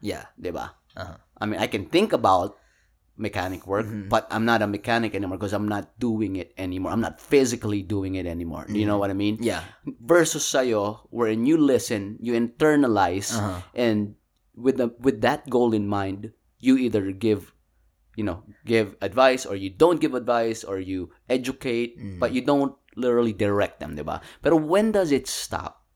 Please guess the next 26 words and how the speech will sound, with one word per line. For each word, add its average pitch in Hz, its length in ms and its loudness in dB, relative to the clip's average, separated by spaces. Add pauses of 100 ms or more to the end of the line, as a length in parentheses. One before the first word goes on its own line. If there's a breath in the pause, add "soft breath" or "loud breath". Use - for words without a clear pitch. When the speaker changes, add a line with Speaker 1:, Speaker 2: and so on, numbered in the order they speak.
(160)
Speaker 2:
You 139 320 4
being 123 240 2
a 95 80 -4
therapist. - 600 -10
Speaker 1:
Y-, 110 240 -4
that's 123 200 0
a 120 80 4
really 110 240 4
good 95 160 -8
question 101 360 -4
'cause 85 200 -8
it 135 160 2
is 131 200 0
always 110 400 0
brought 85 240 -4
up 85 320 -8 (160)
whenever, 101 440 -4
like, 87 200 -10 (120)
I, 90 240 -6 (320)
I 92 120 -4
have 95 120 -6
to 95 80 -6
go 95 80 -2
to 82 80 -4
conferences 101 960 -2
or, 87 360 -6